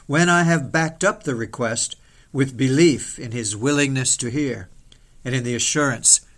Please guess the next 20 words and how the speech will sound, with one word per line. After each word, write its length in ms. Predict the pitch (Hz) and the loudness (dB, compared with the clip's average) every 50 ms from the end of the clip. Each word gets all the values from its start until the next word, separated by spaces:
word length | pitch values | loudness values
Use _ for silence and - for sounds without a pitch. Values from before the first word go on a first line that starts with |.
| - - - | -20 -16 -14
of 80 | 110 | -10
his 160 | 107 113 - | -8 -10 -10
promise. 580 | - - 131 131 123 104 98 95 - - - - _ - - - _ _ - - - - - - - - - _ - - - _ _ _ - - - - | -6 -4 -4 -4 -4 -4 -8 -8 -8 -8 -10 -10 _ -20 -20 -20 _ _ -20 -20 -20 -20 -20 -20 -20 -20 -20 _ -20 -20 -20 _ _ _ -20 -20 -20 -18
But 320 | - 139 127 123 147 160 | -16 -12 -8 -2 0 2
I 120 | 175 190 | 4 4
hear 400 | 180 165 202 208 202 190 175 - - - - - _ - | 4 4 2 2 2 0 0 -4 -10 -20 -20 -20 _ 2
someone 500 | - - - 190 190 170 143 123 117 113 | 4 4 4 4 2 0 -2 -2 -2 -2
say, 540 | 110 - - 123 110 110 113 123 139 147 - - _ _ _ _ _ _ _ - - - | -2 -2 -2 -2 -2 -2 -2 -4 -4 -6 -10 -16 _ _ _ _ _ _ _ -20 -16 -10
"May 160 | 123 123 123 | -6 -4 -2
we 160 | 120 123 135 | 0 0 0
pray 460 | 135 131 - - 135 131 135 143 165 170 | -2 -2 -4 -4 -2 0 0 0 0 -2
for 460 | 165 - 147 127 123 117 113 110 - - - _ _ - - - - - - - | -2 -4 -2 0 0 0 -2 -4 -6 -12 -20 _ _ -20 -20 -20 -20 -20 -12 -6
earthly 400 | 120 123 135 135 - - 165 170 | -2 -2 -2 -2 -4 -2 -2 -2
things 500 | 160 165 - 175 175 175 190 208 208 185 | -2 0 -2 -2 -2 -2 -4 -8 -6 -4
as 160 | 156 131 123 113 | -2 -2 -2 -2
opposed 540 | 120 120 - 131 123 120 123 117 - - | -4 -6 -4 -2 -2 -2 -2 -4 -6 -6
to 160 | - 123 117 120 - - - | -6 -6 -8 -8 -12 -14 -8
spiritual 640 | - - - - - 107 104 117 131 127 - - 160 | -4 -4 -4 -4 -4 -6 -4 -4 -4 -4 -4 -4 -4
things?" 540 | 156 - 165 165 175 185 196 196 - - - - | -2 -2 -2 -2 -2 -4 -8 -10 -10 -12 -10 -4
Aye, 480 | - 135 156 143 147 151 147 131 135 | 2 4 4 6 6 6 4 4 0